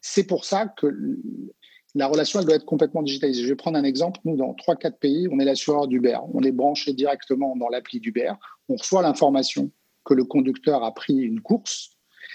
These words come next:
On l'assure pendant les quatre, cinq, sept, huit, douze minutes de la course.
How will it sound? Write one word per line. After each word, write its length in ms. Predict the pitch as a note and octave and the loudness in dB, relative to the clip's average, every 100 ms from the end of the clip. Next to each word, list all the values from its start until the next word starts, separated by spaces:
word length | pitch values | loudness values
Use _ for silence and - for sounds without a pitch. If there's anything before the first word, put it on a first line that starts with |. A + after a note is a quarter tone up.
| - - C3 | -20 -6 2
On 100 | B2+ | 4
l'assure 560 | D#3 - G3 G3 - | 4 2 4 4 2
pendant 260 | C3 B2+ B2 | 0 0 0
les 140 | A2+ | -2
quatre, 280 | - D#3 D3+ | 0 0 0
cinq, 360 | - C#3+ D3 - | -4 -2 -2 -2
sept, 260 | C#3+ C3+ | -4 -4
huit, 320 | - B2+ C#3+ A2+ | -2 -4 -2 -2
douze 220 | D3 C3+ | 0 2
minutes 300 | C3+ D3+ B2 | 2 2 0
de 80 | A#2 | 0
la 120 | G#2+ | 0
course. 540 | - B3+ - - - | -2 -2 -4 -12 -14